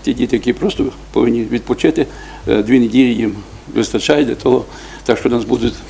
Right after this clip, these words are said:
подвійні заїзди, будуть заїзди на двадцять один день, де діти приймають повноцінне лікування, і чотирнадцять днів, де відпочинкова зміна, де діти просто займаються культурною масою, спортивними заходами, відпочинковими, без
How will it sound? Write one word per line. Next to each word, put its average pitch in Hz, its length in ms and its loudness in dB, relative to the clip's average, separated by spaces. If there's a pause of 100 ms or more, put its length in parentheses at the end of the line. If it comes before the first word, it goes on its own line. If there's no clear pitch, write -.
(100)
подвійні 123 340 2
заїзди, 107 380 0
будуть 113 200 0
заїзди 117 360 0
на 113 100 0
двадцять 107 320 2
один 117 180 2
день, 113 160 0
де 110 140 0
діти 95 260 0 (480)
приймають 110 340 2
повноцінне 110 500 0
лікування, 165 500 0 (480)
і 143 240 4 (540)
чотирнадцять 127 580 0
днів, 110 160 4
де 101 140 0 (120)
відпочинкова 107 600 0
зміна, 143 280 4
де - 140 -4
діти 104 340 -2 (380)
просто 101 320 0 (380)
займаються 107 480 2
культурною 104 400 -2
масою, 135 340 2
спортивними 135 520 4
заходами, 117 480 0 (100)
відпочинковими, 131 720 2 (340)
без 117 320 2